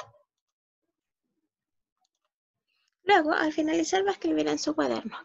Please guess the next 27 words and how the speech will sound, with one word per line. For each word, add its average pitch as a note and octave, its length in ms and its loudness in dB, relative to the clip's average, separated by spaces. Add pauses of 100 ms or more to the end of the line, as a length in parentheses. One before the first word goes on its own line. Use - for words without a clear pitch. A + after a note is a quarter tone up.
"¿Qué A4+ 100 2
te B4+ 140 2
falta D#4+ 340 0
aún C#4 200 -8
por C4+ 140 -8
comprender? B3 720 -8
¿Qué G#4 100 -4
actividades D#4+ 600 2
realizarás C4+ 520 -6
para B3+ 260 -6 (320)
poder C3+ 260 -4
mejorar B3+ 640 -8
en C4+ 140 -12
tus - 180 -16
aprendizajes?". C4 760 -10 (520)
Escribe F#4 420 2
dos F#4 220 0
acciones F#4 480 -2
que D#4+ 120 -8
te - 160 -8 (300)
ayudarán C4+ 640 -6 (480)
a E4 80 0
mejorar D#4+ 440 2
el D#4+ 120 4
aprendizaje C#4+ 720 -4
ya C4+ 160 -8
obtenido. A#3+ 500 -8